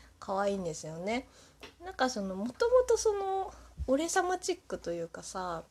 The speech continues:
うん、完璧になんか、すみさんでも、そういうなんか、年上というか、何でも命令するみたいなタイプにそういう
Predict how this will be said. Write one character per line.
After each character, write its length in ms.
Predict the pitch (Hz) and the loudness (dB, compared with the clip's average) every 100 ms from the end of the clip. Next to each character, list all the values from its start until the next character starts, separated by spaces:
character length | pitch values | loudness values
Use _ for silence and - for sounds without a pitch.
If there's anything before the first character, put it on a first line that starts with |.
| _ _ _ - - - _ _ 254 | _ _ _ -20 -20 -20 _ _ -6
う 100 | 226 | -6
ん、 80 | |
完 240 | 220 285 349 | -6 -8 -4
璧 260 | 427 403 381 | -4 -2 -4
に 40 | 339 320 - - - - - | -4 -6 -12 -20 -20 -20 -12
な 100 | 262 | -8
ん 20 | 247 | -2
か、 340 | 196 175 - - - _ - - _ | 0 0 -4 -18 -20 _ -20 -20 _
す 160 | - 247 | -2 2
み 160 | 247 247 | 4 4
さ 220 | 262 240 | 2 2
ん 80 | 240 | 2
で 100 | 233 | 0
も、 560 | 196 190 185 170 190 - - - _ - - - - | 0 0 0 -2 -6 -14 -20 -20 _ -20 -20 -20 -18
そ 260 | - 214 190 | -16 -8 -6
う 60 | |
い 100 | 185 | -4
う 100 | 185 | -6
な 100 | 185 | -6
ん 40 | 180 | -6
か、 220 | 160 - - _ _ - | -6 -6 -12 _ _ -16
年 340 | - - 247 | -4 0 2
上 240 | 240 233 226 | 2 2 2
と 140 | 233 | 2
い 60 | 220 | 2
う 100 | 202 | 0
か、 320 | - 180 180 - - - - | -6 -8 -8 -14 -20 -20 -6
何 180 | 262 392 | -4 -2
で 80 | 415 | 0
も 140 | 349 | 4
命 300 | 247 285 381 | 6 6 4
令 140 | 415 | 0
す 140 | 392 415 | 0 0
る 120 | 415 | 2
み 60 | 415 | 2
た 120 | 294 | 2
い 20 | |
な 100 | 240 | 2
タ 160 | 226 262 | 2 -2
イ 60 | 233 | -4
プ 140 | 202 | -6
に 100 | 190 | -6
そ 220 | - 240 | -4 0
う 60 | 254 | 2
い 80 | |
う 100 | 247 | 0